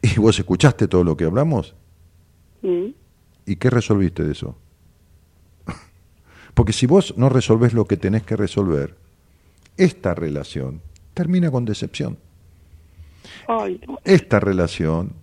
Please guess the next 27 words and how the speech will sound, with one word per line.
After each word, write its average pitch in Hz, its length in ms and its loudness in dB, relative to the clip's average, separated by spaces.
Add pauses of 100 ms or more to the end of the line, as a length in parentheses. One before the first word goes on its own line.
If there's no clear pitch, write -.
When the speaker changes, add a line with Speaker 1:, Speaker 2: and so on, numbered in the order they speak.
(260)
Speaker 1:
va 160 60 0
a - 20 -8
ser 139 180 0
más 131 200 0
de 120 80 0
lo 117 100 0
mismo. 104 460 -4 (400)
Se 151 160 2
te 147 100 0
fue 233 180 4
el 254 80 4
vacío 135 320 2
existencial, 110 840 0 (100)
que - 100 -6
nada 95 220 0
te 82 80 0
llenaba 85 340 0
la 80 120 -2
vida. 156 400 -4 (680)
Se 143 140 4
te 123 80 2
fue 247 220 4 (160)
la 98 140 2
baja 98 300 0
estima 123 520 -4
que 78 100 -4
tenías. 101 500 -4